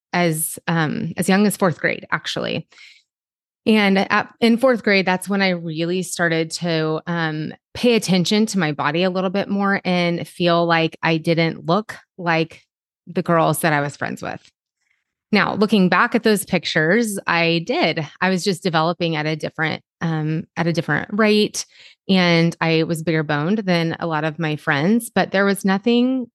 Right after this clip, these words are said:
quote unquote, wrong. Um, even if you are bigger, there's nothing wrong. But, um, I definitely thought that something was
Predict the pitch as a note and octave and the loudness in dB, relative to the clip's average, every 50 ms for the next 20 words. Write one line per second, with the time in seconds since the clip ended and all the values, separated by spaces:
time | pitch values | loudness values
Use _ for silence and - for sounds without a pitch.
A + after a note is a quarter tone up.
0 | _ _ - - F#3+ F3+ F3+ - F3+ F3 E3 D#3+ D3+ - _ _ _ _ _ D#3+ | _ _ -4 -2 -2 -2 0 0 0 0 0 0 -2 -4 _ _ _ _ _ -4
1 | D#3+ B2+ B2 C#3+ E3+ A3 B3+ C4+ B3 - - - - - _ _ _ _ - F3+ | -2 -2 0 0 0 0 0 0 -2 -6 -14 -20 -20 -20 _ _ _ _ 0 2
2 | F3 E3+ E3+ E3 D#3 E3+ D#3+ E3+ E3 D#3+ - G#3+ A#3 A#3 F#3 F#3 D#3 E3 D#3+ D3+ | 2 2 0 0 -2 -4 -4 -4 -6 -2 0 2 2 4 2 2 2 2 0 0
3 | - D3+ D3 - D3+ C#3 - D3 D3 C#3+ C3+ C#3+ E3 G3+ A#3 A#3 G#3 - - G3+ | -2 -6 -6 -6 -8 -8 -6 -6 -4 -2 -2 0 2 2 0 0 -2 -2 -4 2
4 | F#3 F#3 F3+ F3 E3+ - - - G3 F#3 F3+ F3 - F3 F3+ F#3+ F#3 F#3 F3+ - | 4 4 4 4 2 -2 -4 -2 0 0 0 0 0 0 0 2 2 2 0 -2
5 | - F#3+ F3 - F#3+ F3+ - G3 F3+ F3 F3 E3+ E3 E3 D#3+ - _ - D#3+ C#3 | -6 -10 -4 -2 -2 0 0 0 2 2 2 2 2 0 0 -2 _ 0 0 0
6 | - - D#3+ D#3 - F3+ E3 E3+ E3 D3+ D3 D3+ D3+ C#3+ - | 0 -2 -6 -4 -4 -4 -4 -2 -2 -2 0 0 -2 -2 -4